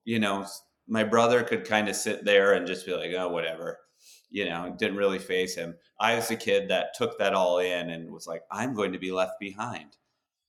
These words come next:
You know, this is gonna happen to me. I need to save all my friends." Um, and so that became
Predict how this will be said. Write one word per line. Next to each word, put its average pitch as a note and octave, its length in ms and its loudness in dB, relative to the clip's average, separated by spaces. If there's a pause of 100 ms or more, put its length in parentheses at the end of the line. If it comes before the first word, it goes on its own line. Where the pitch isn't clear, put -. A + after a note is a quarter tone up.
(100)
You G2+ 100 -6
know, E2 160 -6 (120)
this B2+ 200 2
is A2 80 -8
gonna A2 180 2
happen G2+ 360 0
to A2 80 0
me. A2+ 400 -2
I A2 160 2
need A#2 180 0
to G#2+ 60 -4
save A2 400 2
all G#2 160 4
my G2+ 120 0
friends." G2+ 520 -4 (680)
Um, F#2+ 420 -4 (380)
and A#2+ 160 -2
so B2 120 -6
that C3 220 0
became B2 640 -6